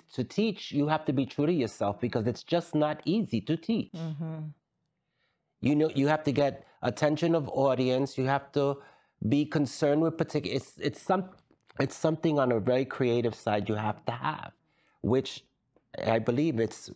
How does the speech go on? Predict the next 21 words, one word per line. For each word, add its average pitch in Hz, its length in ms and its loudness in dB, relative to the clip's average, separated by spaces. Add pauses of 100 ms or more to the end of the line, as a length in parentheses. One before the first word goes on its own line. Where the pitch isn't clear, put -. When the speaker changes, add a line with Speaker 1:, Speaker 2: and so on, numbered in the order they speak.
Speaker 1:
either 117 220 2
you're 113 220 2
innately 113 520 0
able 117 280 0
to 131 120 -4
do 127 220 0
it 156 120 -2 (100)
or 117 120 2
not. 147 380 -2 (1400)
Speaker 2:
Mm. 147 320 -4 (800)
So - 400 -2 (140)
can 220 120 2
you 240 120 4
describe 202 600 0
a 190 60 0
particularly 185 800 -2 (200)
challenging 170 480 0
project 165 640 -6
or 156 80 -6
client 160 540 -6
request 175 480 -2